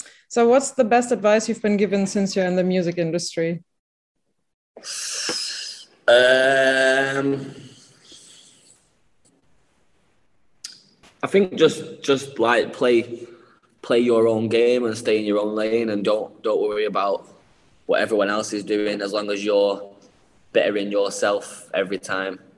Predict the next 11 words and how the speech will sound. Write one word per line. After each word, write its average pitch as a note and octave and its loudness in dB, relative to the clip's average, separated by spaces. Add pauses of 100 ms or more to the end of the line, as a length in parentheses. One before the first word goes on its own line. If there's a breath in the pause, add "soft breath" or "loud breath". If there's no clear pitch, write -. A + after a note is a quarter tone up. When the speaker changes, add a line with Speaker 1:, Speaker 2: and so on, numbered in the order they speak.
(500)
Speaker 2:
and, F2+ -4 (720)
and F#2 -2
just, - -2 (1300)
yeah, B2 6
and A2+ -2
just G#2+ -8
stay, A#2 0
like, G2 0
just - -10
do B2 4
what, A2 2